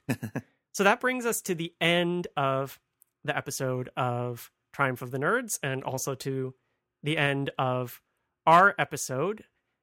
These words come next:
And we'll just go with the closing scene <laughs> of, of the documentary here, which, again, this is a, an all cringely scene, um, all cringing,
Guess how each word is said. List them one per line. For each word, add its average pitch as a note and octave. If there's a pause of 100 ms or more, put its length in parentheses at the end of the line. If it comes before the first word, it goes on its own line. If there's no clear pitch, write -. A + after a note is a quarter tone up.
(180)
And D3+ (140)
we'll D3+
just - (460)
go F#3+
with F#3+
the D#3+
closing E3+
scene E3 (140)
<laughs> -
of, C#3+ (600)
of D#3+
the E3
documentary F#3+
here, E3
which, E3 (140)
again, F#3
this E3
is D#3+
a, D3+
an D#3
all D3+
cringely D3
scene, B2+ (460)
um, C3
all C3+
cringing, B2+